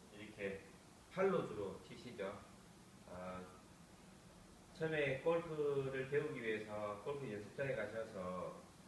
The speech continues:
똑딱이를 뭐 몇 개월 동안 일단 보통 하시는 게, 아,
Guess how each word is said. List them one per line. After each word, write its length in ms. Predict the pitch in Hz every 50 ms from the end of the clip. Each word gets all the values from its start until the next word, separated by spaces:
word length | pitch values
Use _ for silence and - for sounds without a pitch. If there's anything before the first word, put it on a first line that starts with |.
| - - - - - - - - - - - -
똑딱이를 840 | - - - 160 160 160 156 143 139 135 127 123 117 113 110 104 95
뭐 380 | 92 90 87 85 - - - - - - - - - 123
몇 100 | 127 123
개월 300 | 143 139 127 117 110 -
동안 260 | 98 95 92 92 - -
일단 360 | 95 - - 95 92 92 90 - - - - - - - - -
보통 260 | 95 95 101 107 117
하시는 400 | 127 127 - 151 139 135 123 98
게, 340 | 101 98 98 101 104 104 - - - -
아, 380 | 90 87 85 85 85 85 82